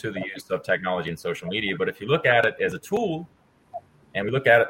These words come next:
you know, how much time we're spending on it already, how can we use social media to leverage what we're trying to do? Can we post all the things that are going on in the community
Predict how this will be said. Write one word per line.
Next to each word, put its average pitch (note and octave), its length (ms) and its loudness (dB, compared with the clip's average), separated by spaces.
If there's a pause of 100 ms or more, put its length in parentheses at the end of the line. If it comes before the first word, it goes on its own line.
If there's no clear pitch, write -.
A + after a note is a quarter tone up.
you G#2 60 -6
know, G#2 100 0
how A2+ 180 6
much G#2+ 220 -4
time A2 160 0
we're G#2 60 0
spending G#2 320 -4
on F#2+ 160 2
it F2+ 100 -4 (280)
already, F#2 640 2 (520)
how A2+ 160 6
can B2 160 -2
we G#2+ 80 -6
use B2 240 -4
social G2+ 360 -4
media F2+ 360 -2
to - 200 -8
leverage - 400 8
what - 100 10
we're - 600 4
trying - 120 0
to F2+ 80 -6
do? F#2 280 -2
Can F2 140 -12
we F2 100 -6
post B2+ 380 0
all G2+ 200 2
the F#2+ 80 -8
things F#2+ 280 -4
that F#2+ 80 -2
are E2+ 40 -4
going F#2 200 -2
on F2+ 80 0
in F2+ 40 -4
the E2 80 -8
community G2+ 540 -4